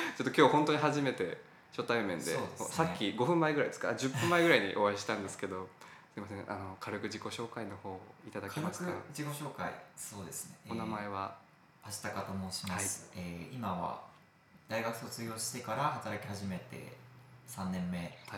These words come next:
Speaker 2: に入ったところです。
Speaker 1: はい。ご年齢もいいですか？
Speaker 2: えーと、今年二十五になる。
Speaker 1: 二十五。
Speaker 2: 今は二十四歳です。
Speaker 1: 今二十四歳。あ、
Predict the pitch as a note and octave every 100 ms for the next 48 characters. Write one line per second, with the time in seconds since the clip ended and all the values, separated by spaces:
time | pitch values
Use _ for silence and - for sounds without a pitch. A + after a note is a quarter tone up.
0 | F#2 - - F2+ E2 - F2+ - F#2 -
1 | - D2 C#2+ - - - - - - -
2 | E2+ - - A2 A#2+ A2 G#2+ G#2 G2+ E2
3 | - - - - - G2 F#2+ - G2 F#2+
4 | - C#3+ C3+ C3 B2 G2+ E2+ E2 F2 E2+
5 | F2 E2 D#2 - - G2 F2+ E2 - -
6 | - B2+ F2 F2 E2+ E2 E2+ - - -
7 | C#3 D3+ B2 G2+ F2+ F2+ - - -